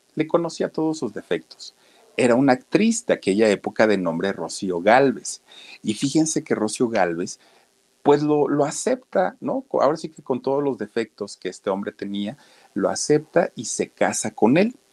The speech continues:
Fíjense que, que de hecho, eh, esta mujer ya era viuda, ya había sido casada,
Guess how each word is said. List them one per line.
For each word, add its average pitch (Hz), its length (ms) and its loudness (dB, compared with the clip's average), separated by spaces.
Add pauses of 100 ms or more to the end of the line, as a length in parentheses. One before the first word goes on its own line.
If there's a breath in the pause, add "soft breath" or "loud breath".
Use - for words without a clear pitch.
(380 loud breath)
Fíjense 156 500 0
que, 101 240 2
que 104 160 0
de 101 100 4
hecho, 117 440 0
eh, 90 480 0
esta 104 260 0
mujer 104 460 4 (1080 loud breath)
ya 110 200 4
era 156 120 6
viuda, 98 540 4
ya 98 120 0
había 101 180 0
sido 104 220 0
casada, 82 500 -4